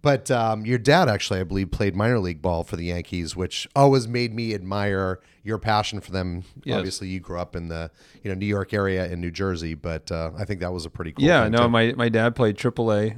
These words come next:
Speaker 2: for the Yankees. Uh, he was a shortstop, same time that Phil Rizzuto was the shortstop. So he never quite made it to the, to the, you know, all the way, but he got very close.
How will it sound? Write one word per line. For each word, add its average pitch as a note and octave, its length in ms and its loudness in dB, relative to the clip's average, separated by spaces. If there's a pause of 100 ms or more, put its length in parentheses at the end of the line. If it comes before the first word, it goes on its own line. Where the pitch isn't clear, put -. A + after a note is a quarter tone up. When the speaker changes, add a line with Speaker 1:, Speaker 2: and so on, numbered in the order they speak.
(160)
Speaker 2:
for - 180 -4
the G#2 120 2
Yankees. G#2 520 -2 (120)
Uh, G#2 240 -2
he G#2 100 -4
was G#2 160 -2
a G2 60 -4
shortstop, A2 680 -2 (380)
same A2 240 0
time G#2+ 240 0
that G2 80 0
Phil A#2 180 0
Rizzuto G2+ 380 2
was F2+ 120 -2
the F#2+ 80 -4
shortstop. F#2 540 -6
So G#2+ 140 -2
he G2+ 100 0
never A#2+ 300 4
quite B2 260 2
made A2+ 160 6
it A2 140 0
to G#2+ 180 2
the, F#2+ 240 2 (480)
to A2+ 140 -2
the, G2+ 360 -4
you G#2 120 -2
know, F#2 180 0
all A2 160 2
the G#2 100 4
way, A2+ 260 6
but A2 140 2
he G#2 120 0
got G2 220 2
very G2 280 -2
close. - 560 -6